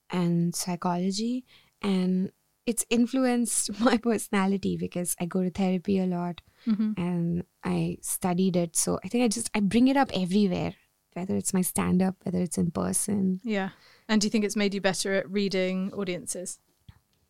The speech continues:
Speaker 1: Um, yes. I mean, you know, I, I, I, I do, I, I interact with, when I'm doing my hour and I'm just starting out,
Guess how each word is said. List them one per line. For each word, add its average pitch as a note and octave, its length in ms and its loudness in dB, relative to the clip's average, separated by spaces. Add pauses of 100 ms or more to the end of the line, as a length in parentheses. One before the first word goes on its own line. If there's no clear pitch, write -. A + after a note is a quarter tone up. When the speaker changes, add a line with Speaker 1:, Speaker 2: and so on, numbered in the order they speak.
(400)
Speaker 1:
Um, G#3+ 680 2 (300)
yes. - 480 2 (240)
I D4 80 4
mean, D#4 220 6 (260)
you D4 120 4
know, D#4+ 200 2
I, C4+ 200 2
I, B3+ 220 0 (180)
I, B3+ 200 -4
I A#3+ 80 -2
do, C4+ 300 0
I, - 200 -10
I G#3+ 60 -2
interact B3 500 2
with, B3 160 -4
when A#3+ 200 0
I'm B3+ 140 6
doing C#4+ 160 4
my C4+ 140 2
hour F#3+ 320 4
and G#3 280 2
I'm G3 100 4
just G3+ 160 2
starting F#3+ 360 2
out, F#3+ 280 0